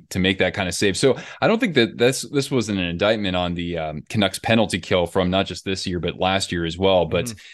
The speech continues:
Speaker 1: that's just, uh, that was their second bad break in that sense.
Speaker 2: Yeah.
Speaker 1: Uh, but fortunately, the Sharks actually got a power play. I w-, I'm not, I don't say that the officiating was poor
Speaker 2: Yep.
Speaker 1: by any means, but
Speaker 2: Yep.
Speaker 1: we have been terrible at drawing penalties, I'd say,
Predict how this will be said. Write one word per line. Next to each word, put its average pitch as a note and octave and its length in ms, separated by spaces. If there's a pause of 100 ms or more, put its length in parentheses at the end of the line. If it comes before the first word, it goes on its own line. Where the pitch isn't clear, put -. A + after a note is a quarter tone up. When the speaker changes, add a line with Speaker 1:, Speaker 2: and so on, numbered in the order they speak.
(420)
Speaker 1:
that's G2+ 240
just, - 240
uh, - 320 (140)
that G#2+ 260
was A#2 140
their A2 200 (120)
second A2+ 440
bad F#2 300
break F#2+ 320
in F2 200
that D#2+ 180
sense. E2+ 340
Speaker 2:
Yeah. G#2 120
Speaker 1:
Uh, G2+ 40
but G2+ 160
fortunately, D#3 540
the G2+ 100
Sharks A#2+ 320
actually G#2 320
got G2+ 180
a E2+ 40
power G2+ 320
play. F#2 180
I G2 60
w-, B2+ 240
I'm B2+ 100
not, C3 180
I C3+ 60
don't C3+ 220
say A#2+ 180
that G2 140
the G2 120
officiating F2 720
was D#2+ 120
poor G#2+ 480
Speaker 2:
Yep. C3 140 (240)
Speaker 1:
by G#2 120
any G2 140
means, F#2 240
but F2+ 240
Speaker 2:
Yep. - 260
Speaker 1:
we C3+ 400 (100)
have A2 380
been G#2 240
terrible G2+ 640
at G2 80
drawing G2+ 320
penalties, G2+ 580
I'd F2+ 180
say, F#2 420